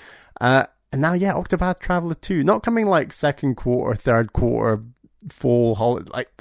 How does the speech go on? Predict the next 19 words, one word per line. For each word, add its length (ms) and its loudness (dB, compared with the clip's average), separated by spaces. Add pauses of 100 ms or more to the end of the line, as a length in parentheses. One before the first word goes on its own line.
(280)
February, 920 2
February 640 2
twenty-fourth, 1200 -2
twenty 220 2
twenty. 220 -2
That 260 -4
is 80 -8
so 420 2
soon. 520 0
Like, 140 -4
I've 180 -6
got 220 0
to 80 -2
try 340 2
and 140 0
beat 180 -2
that 240 -2
game 280 0
before 460 0